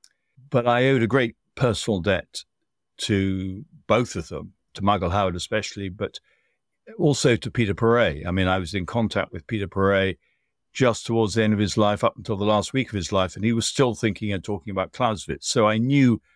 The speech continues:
how much he cared about Clausewitz and his interpretation of it. So I, I sort of wanted to hold back from expressing my reservations too directly. I did write some things in both their lifetimes that were critical,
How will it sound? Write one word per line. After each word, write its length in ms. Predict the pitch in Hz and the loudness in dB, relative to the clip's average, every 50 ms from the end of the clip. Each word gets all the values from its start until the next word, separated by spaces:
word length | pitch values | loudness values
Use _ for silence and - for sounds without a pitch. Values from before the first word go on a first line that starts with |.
| _ _ _ | _ _ _
how 200 | - - 110 113 | -4 0 2 2
much 280 | 113 104 90 - - | 2 2 0 -2 -4
he 200 | - - 151 139 | 0 2 2 2
cared 440 | 113 - - - 117 110 101 92 82 | 0 -2 -2 0 0 0 0 0 -2
about 260 | 85 87 87 87 - | -2 -2 -2 -4 -4
Clausewitz 540 | - - 95 90 90 - - - - - - | -8 -6 -4 -4 -4 -6 -10 -14 -16 -14 -12
and 100 | 92 90 | -10 -10
his 180 | 90 92 - - | -10 -10 -10 -12
interpretation 680 | 95 78 - 92 - - - - 90 87 - - - | -12 -10 -10 -10 -10 -10 -14 -16 -14 -14 -14 -16 -18
of 80 | 82 80 | -18 -20
it. 60 | _ _ _ _ _ _ _ _ _ _ _ _ _ _ _ _ _ _ _ _ _ | _ _ _ _ _ _ _ _ _ _ _ _ _ _ _ _ _ _ _ _ _
So 240 | - - - 131 135 | -4 0 2 2 4
I, 220 | 139 160 170 165 - - - - _ _ _ - 147 - - - - - | 4 4 2 0 -2 -4 -12 -16 _ _ _ -20 -20 -16 -14 -12 -8 -2
I 220 | - 151 151 147 | 0 2 2 2
sort 240 | - - 147 139 131 | 2 0 0 0 0
of 60 | 110 | 0
wanted 380 | 120 127 127 113 - 127 113 - | 0 0 0 0 0 -4 -4 -2
to 180 | - 127 117 104 | -2 -2 0 0
hold 320 | 101 127 120 113 98 90 | 2 2 0 0 0 0
back 300 | 107 107 98 87 76 - _ _ | 0 0 0 0 -4 -8 _ _
from 260 | - - - 110 95 95 | -20 -14 -10 -8 -8 -8
expressing 540 | - - - - 107 95 - - 101 87 | -8 -10 -8 -6 -6 -6 -6 -6 -6 -4
my 180 | 90 98 98 95 | -2 0 0 0
reservations 680 | 92 90 95 85 80 87 92 87 85 - - 82 - - | 0 -2 -4 -6 -4 -4 -4 -4 -4 -6 -8 -8 -8 -6
too 200 | - - 139 120 | -2 -2 0 0
directly. 440 | 101 87 76 - - - - 101 | 0 -2 -4 -4 -6 -8 -8 -4
I 140 | 98 95 107 | -4 -4 -4
did 180 | 104 - 117 104 | -2 -2 -2 -2
write 240 | 95 101 90 85 - | 0 -2 -2 -2 -4
some 180 | - - 90 | -8 -8 -8
things 340 | 82 87 107 95 87 85 95 | -8 -8 -8 -10 -10 -10 -10
in 120 | 95 92 | -10 -10
both 300 | 92 - 117 113 101 - | -8 -4 -4 -4 -4 -4
their 120 | - 92 82 | -6 -6 -6
lifetimes 720 | 85 92 82 82 - - - - 90 80 80 80 82 - - | -4 -4 -6 -8 -8 -10 -8 -6 -6 -6 -6 -8 -10 -14 -16
that 140 | - - - | -18 -18 -18
were 100 | 98 90 | -18 -16
critical, 560 | - - 117 110 - 95 - - 85 90 - | -14 -12 -12 -12 -12 -14 -18 -18 -18 -18 -20